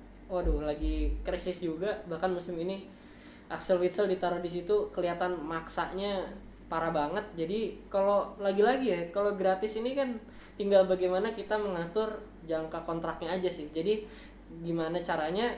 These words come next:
bahwa pemain gratis ini di, di trial dulu lah kalau istilah orang kerjanya, dilihat dulu performanya, dan, eh, kita bisa, eh, negosiasi kontrak berikutnya lah, tergantung performanya. Jadi, eh,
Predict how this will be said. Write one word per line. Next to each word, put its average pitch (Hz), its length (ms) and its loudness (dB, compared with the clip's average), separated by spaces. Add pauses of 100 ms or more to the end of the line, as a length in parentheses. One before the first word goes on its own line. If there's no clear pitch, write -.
(120)
bahwa 165 160 0
pemain 165 240 -2
gratis 156 400 -2
ini 208 400 -2 (960)
di, 185 160 0 (240)
di 185 240 -2
trial 202 320 10
dulu 220 320 10
lah 226 160 6
kalau 190 80 4
istilah 180 400 2
orang 175 160 0
kerjanya, 175 560 2 (400)
dilihat 180 400 4
dulu 185 160 0
performanya, 170 720 -2 (400)
dan, 165 400 0 (240)
eh, 156 400 -6
kita 208 240 0
bisa, 175 320 0 (320)
eh, 156 320 -4
negosiasi 165 560 0
kontrak 165 320 -2 (320)
berikutnya 175 480 0
lah, 143 100 0 (460)
tergantung 165 400 -2
performanya. 156 480 -4
Jadi, 160 320 -6 (560)
eh, 170 840 2